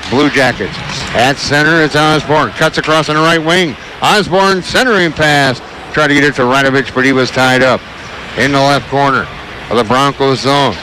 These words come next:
Broncos bank it off the right wing boards. It's gonna roll down in the Blue Jacket zone. Back to pick it up for the Blue Jackets is Radovich. Circles behind the Blue Jacket net. Tries a right wing pass to Sepala. Picked back up by Radovich. Banked off the boards down in the right corner of the Broncos zone.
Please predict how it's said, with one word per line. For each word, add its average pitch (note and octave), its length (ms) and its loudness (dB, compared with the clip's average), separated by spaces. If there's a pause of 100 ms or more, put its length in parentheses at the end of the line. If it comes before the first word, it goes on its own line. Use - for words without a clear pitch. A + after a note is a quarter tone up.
(300)
Broncos B2 460 2
bank C3 240 0
it C3 60 2
off C3+ 200 2
the B2 80 0
right C3+ 260 2
wing C3+ 240 0
boards. C3 380 2
It's A#2+ 100 -4
gonna B2 240 0
roll C#3 160 4
down C3+ 220 2
in C3+ 60 0
the B2+ 60 0
Blue C3 180 2
Jacket C3 340 0
zone. C#3 280 0
Back C3+ 220 0
to B2+ 80 -2
pick C#3 220 -2
it C3 80 2
up D#3+ 140 2 (680)
for C#3+ 100 0
the D3 100 0
Blue D#4 220 2
Jackets C#3 400 0
is C#3+ 120 0
Radovich. C#3+ 520 0 (640)
Circles C#3 460 0
behind C3+ 400 2
the B2+ 60 0
Blue C3+ 180 2
Jacket C3+ 360 0
net. D3 200 0 (140)
Tries C3+ 260 0
a B2+ 60 2
right C#3 240 0
wing C3+ 180 -2
pass C#3+ 360 0
to B2+ 100 -2
Sepala. F3 560 0 (220)
Picked E3 220 -4
back D3 260 0
up D3+ 180 2
by C3+ 100 2
Radovich. E3+ 560 2
Banked D#3 280 0
off C3+ 220 2
the C3+ 80 -2
boards D3 380 2
down D3+ 180 0
in D3 80 0
the C#3 60 0
right C#3+ 240 0
corner D3 240 0
of C#3+ 60 2
the C3+ 60 0
Broncos C3 500 0
zone. D#3+ 340 2